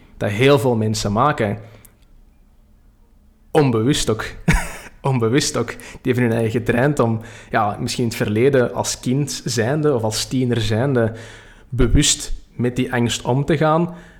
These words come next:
dat dan zich verder trekt naar hun, ja, naar hun volwassen leven. Van, "Oké, ik voel iets en dat klopt niet. Ja, ik ga er gewoon geen aandacht aan besteden en ik ga verder in mijn leven."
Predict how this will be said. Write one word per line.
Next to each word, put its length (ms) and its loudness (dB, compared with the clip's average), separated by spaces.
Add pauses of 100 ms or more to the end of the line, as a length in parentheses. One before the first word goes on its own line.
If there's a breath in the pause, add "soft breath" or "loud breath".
dat 160 -2
dan 280 0
zich 160 -2
verder 360 -2
trekt 460 -4
naar 420 0
hun, 260 0
ja, 180 0
naar 140 0
hun 100 -2
volwassen 420 -4
leven. 280 0
Van, 140 -4
"Oké, 200 -6
ik 180 -4
voel 340 0
iets 380 -2 (400 loud breath)
en 120 -2
dat 180 -2
klopt 280 0
niet. 260 2 (600 loud breath)
Ja, 160 2
ik 160 0
ga 100 -4
er 80 -2
gewoon 240 -2
geen 160 0
aandacht 320 -2
aan 100 -2
besteden 440 -2
en 60 -2
ik 80 -8
ga 140 -4
verder 240 -2
in 100 -2
mijn 140 -2
leven." 400 -2